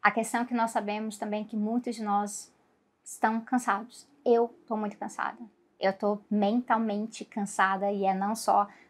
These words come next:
da campanha, mas desse processo de tentar tá analisando tudo ao mesmo tempo.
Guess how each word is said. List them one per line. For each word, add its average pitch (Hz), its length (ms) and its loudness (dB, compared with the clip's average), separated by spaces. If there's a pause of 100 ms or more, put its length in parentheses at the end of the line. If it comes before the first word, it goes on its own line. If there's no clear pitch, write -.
da 202 140 4
campanha, 196 560 0
mas 196 240 0
desse 208 240 -4
processo 202 540 0
de - 100 -12
tentar 208 380 0
tá 208 160 -2
analisando 208 600 -2
tudo 214 380 -6 (280)
ao 214 120 8
mesmo 208 340 -2
tempo. 190 320 -8